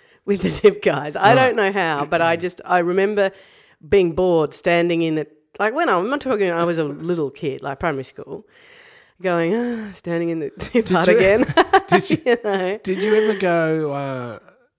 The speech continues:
Speaker 2: without rubbish for the tip? Did you ever just visit the tip hut?
Speaker 1: No, but lots of people do, did that, didn't they? I
Speaker 2: Yeah,
Speaker 1: used to
Speaker 2: maybe
Speaker 1: know
Speaker 2: it
Speaker 1: people who
Speaker 2: was
Speaker 1: said, "We're going down the tip, let's go." And they'd fossick. I think you're allowed to fossick.
Speaker 2: Well, there were fossickers. <clears throat> And,
Speaker 1: Can't
Speaker 2: uh,
Speaker 1: fossick anymore.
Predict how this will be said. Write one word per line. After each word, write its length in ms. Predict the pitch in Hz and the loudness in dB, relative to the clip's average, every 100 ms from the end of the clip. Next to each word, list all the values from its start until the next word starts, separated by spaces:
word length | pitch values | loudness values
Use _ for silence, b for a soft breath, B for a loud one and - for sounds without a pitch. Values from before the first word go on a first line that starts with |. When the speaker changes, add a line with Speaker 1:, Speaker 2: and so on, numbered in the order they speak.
| _ | _
Speaker 2:
without 420 | 151 131 135 151 - | -4 0 0 -4 -10
rubbish 380 | - 139 156 170 | -10 -8 -6 -6
for 80 | - | -6
the 60 | 127 | -6
tip? 220 | - 302 | -6 -6
Did 100 | 135 | -4
you 100 | 147 | -4
ever 80 | 151 | -4
just 200 | 143 120 | -6 -6
visit 260 | 139 135 117 | -6 -6 -8
the 80 | |
tip 240 | 117 - 120 | -10 -10 -10
hut? 280 | - 185 - - | -12 -14 -16 -6
Speaker 1:
No, 200 | 180 165 | -2 0
but 140 | 170 175 | 0 -2
lots 200 | 180 - | -6 -8
of 60 | |
people 220 | 190 143 120 | -12 -10 -10
do, 160 | 127 123 | -14 -14
did 260 | - 131 | -14 -14
that, 180 | 127 123 | -12 -16
didn't 200 | 131 127 | -16 -16
they? 260 | 120 135 214 | -16 -14 -8
I 120 | 202 | -4
Speaker 2:
Yeah, 80 | 240 | -4
Speaker 1:
used 160 | 262 285 | -4 -4
to 60 | |
Speaker 2:
maybe 20 | 240 | 0
Speaker 1:
know 80 | |
Speaker 2:
it 100 | 220 | 0
Speaker 1:
people 220 | 196 165 165 | 0 -2 -2
who 60 | |
Speaker 2:
was 100 | 175 | -6
Speaker 1:
said, 140 | 170 147 | -8 -8
"We're 100 | 156 | -4
going 200 | 165 156 | -4 -4
down 160 | 156 131 | -4 -8
the 80 | |
tip, 200 | 127 190 156 | -10 -10 -10
let's 160 | 147 | -12
go." 220 | - 165 147 | -8 -8 -6
And 200 | 165 190 | -4 -2
they'd 140 | 185 | -4
fossick. 460 | 185 - 466 - - | -6 -4 -4 -2 -4
I 60 | - | -4
think 160 | 403 | -6
you're 220 | 605 539 427 | -4 0 0
allowed 140 | 277 | 0
to 80 | 160 | -4
fossick. 500 | - 233 359 - - - - | -6 -4 -4 -6 -10 -14 -2
Speaker 2:
Well, 140 | 165 | 0
there 140 | 170 170 | 2 2
were 160 | 185 | 0
fossickers. 720 | 190 170 131 131 120 131 - 392 | -2 -6 -8 -12 -12 -14 -16 -20
<clears throat> 100 | _ | _
And, 400 | - 151 117 104 _ 180 160 151 147 | -12 -10 -12 -16 _ -2 0 0 0
Speaker 1:
Can't 40 | |
Speaker 2:
uh, 260 | 143 135 135 | -2 0 -2
Speaker 1:
fossick 220 | 131 - | -4 -8
anymore. 640 | 123 123 120 175 143 143 | -10 -10 -8 -8 -10 -12